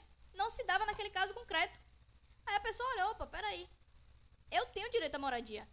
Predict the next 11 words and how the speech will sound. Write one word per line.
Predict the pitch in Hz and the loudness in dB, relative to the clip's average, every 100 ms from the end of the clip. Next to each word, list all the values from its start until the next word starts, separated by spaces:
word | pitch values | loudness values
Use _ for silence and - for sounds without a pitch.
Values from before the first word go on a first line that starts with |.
| - - | -20 -16
porque | 311 - 285 | -12 -4 -2
isso | 339 | -2
é | |
um | 320 | -4
direito | 320 311 - | -2 -4 -4
constitucional, | 359 - 403 554 466 285 302 | -8 -6 -6 -4 4 4 2
e | 294 | -6
se | - | 0
o | 403 | 0
juiz | 370 320 294 | 0 -2 -2
julgou | 311 262 247 247 | -4 2 4 4